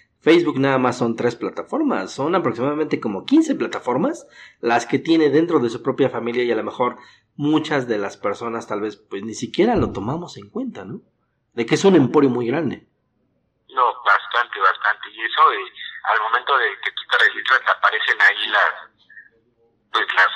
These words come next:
Speaker 2: marcas de las aplicaciones. Ya te dice by, by Facebook, by, este, Instagram, y te aparece todo lo que es ahí ya la, pues, esta gran, este gran monopolio, ¿no?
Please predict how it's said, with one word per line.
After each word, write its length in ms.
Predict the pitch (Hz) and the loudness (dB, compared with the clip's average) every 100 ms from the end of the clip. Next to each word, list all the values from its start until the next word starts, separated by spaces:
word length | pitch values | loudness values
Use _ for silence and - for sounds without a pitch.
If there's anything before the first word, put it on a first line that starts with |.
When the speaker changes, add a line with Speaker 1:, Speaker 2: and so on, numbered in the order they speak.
| 104 | 0
Speaker 2:
marcas 560 | 151 196 - 127 139 - - _ | 2 2 2 0 0 -2 -18 _
de 80 | 101 | -6
las 100 | 95 98 | -6 -6
aplicaciones. 640 | - - - - - - | -10 -2 -2 0 -4 -6
Ya 140 | 104 107 | -4 -4
te 80 | - | -6
dice 240 | - - 101 - | -12 -10 -8 0
by, 240 | 92 - - - _ | 2 2 -2 -16 _
by 280 | - 104 104 - - - - | 2 4 2 -2 -12 -14 -4
Facebook, 640 | 160 135 110 - 110 101 - | -4 -4 -8 -8 -8 -6 -2
by, 320 | 80 - - - - - _ _ _ _ _ _ 120 | 0 2 0 -2 -10 -20 _ _ _ _ _ _ -8
este, 320 | 101 92 - 95 | -8 -8 -12 -12
Instagram, 640 | 110 123 - 98 104 117 120 | -12 -12 2 4 4 2 -2
y 80 | 120 | -6
te 60 | |
aparece 320 | - 175 104 - | -2 -2 -4 -4
todo 160 | 107 107 | 0 2
lo 160 | 101 98 | 2 -2
que 80 | 92 | -8
es 40 | - | -6
ahí 160 | 95 95 | -6 -6
ya 160 | - 95 101 | 0 2 4
la, 120 | 101 - - - - - | 4 2 -2 -10 -14 -14
pues, 120 | 107 - - | -12 -10 -4
esta 160 | 120 | -2
gran, 320 | 117 110 120 - _ _ _ | 2 0 -2 -16 _ _ _
este 400 | - - - - 160 147 | -12 -6 -6 0 0 2
gran 160 | 127 156 | 2 2
monopolio, 640 | 165 - - - - 180 | 2 2 2 4 6 6
¿no? 320 | 165 190 - | 4 4 -8